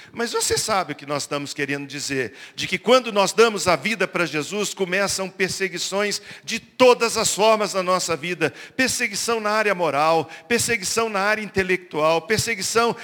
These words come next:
na área familiar, área, no, no, acontece mudança. Por quê? Porque quando conhecemos a Cristo, nós entendemos que estamos vivendo num mundo hostil que caminha numa direção e a nossa conversão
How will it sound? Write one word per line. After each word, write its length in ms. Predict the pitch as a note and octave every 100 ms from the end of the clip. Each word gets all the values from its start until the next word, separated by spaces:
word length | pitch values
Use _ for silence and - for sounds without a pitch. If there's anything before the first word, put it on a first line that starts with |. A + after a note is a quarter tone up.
| -
na 160 | G#3
área 260 | A3 A#3 A3
familiar, 720 | - A3 G#3+ F3 E3+ F#3+ G3
área, 320 | G3+ G#3+ G3+ - -
no, 200 | G#3 A3
no, 200 | G#3+ G#3+ - - -
acontece 1040 | F#3+ - B3 A3 - A#3+ A#3+ - B3 A#3 -
mudança. 960 | G3+ G#3+ C#4 C#4 C4 A#3 - C#3 - - _ _ _ _
Por 200 | G#3 -
quê? 400 | - A#3 - - - -
Porque 300 | G#3 G#3+ A#3
quando 440 | A3+ - D#4+ D#4+ C#4+
conhecemos 680 | A#3 A#3 G3 - C#4 C4+ A3+
a 100 | G3
Cristo, 460 | - B3+ C#4 -
nós 260 | A3+ C4 C4
entendemos 680 | C#4 C4+ C4+ A3+ G3 D#3+ - - -
que 80 | A3+
estamos 500 | G3+ - B3+ B3+ F#3+
vivendo 420 | A3 F#3+ A#3+ A3+
num 140 | G#3 G#3
mundo 320 | B3 B3 G#3
hostil 380 | F#3 - C4 C#4
que 100 | A3+
caminha 460 | A3+ G#3+ A#3+ B3+
numa 260 | A#3+ C4+ C4+
direção 640 | B3+ C4+ C4+ G#3+ A3 A3+ - - -
e 100 | A3
a 80 |
nossa 380 | A#3 B3 B3 B3
conversão 1200 | - - C4+ E4 E4 D4+ C#4 G#3 - G#3+ A3+ G3+